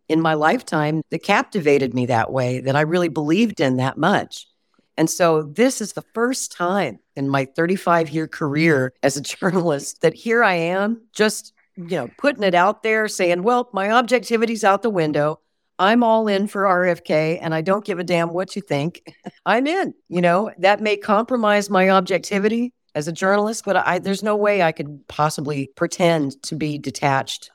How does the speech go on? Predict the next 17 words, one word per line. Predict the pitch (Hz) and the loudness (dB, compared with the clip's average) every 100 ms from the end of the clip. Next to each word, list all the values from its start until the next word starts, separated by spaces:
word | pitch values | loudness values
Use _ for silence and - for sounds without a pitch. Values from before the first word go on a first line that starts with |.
| - | -4
at | 139 | 0
a | 139 | 2
moment | 139 139 - | 2 0 0
like | 139 131 | 0 0
this. | - 139 135 | -2 -2 -2
My, | - 151 156 | -2 -2 0
my | 160 | 0
whole | 165 - 165 175 | 0 -2 2 2
heart | 160 160 151 | 2 0 0
is | 143 | -2
in | 147 156 | -2 0
this. | 156 160 - - _ _ _ | 0 -4 -6 -16 _ _ _
My | 151 143 | 0 0
soul | - 156 156 165 | 0 -2 -2 -2
is | 156 | -2
in | 170 160 | -2 0
this. | 156 170 - | -2 -4 -8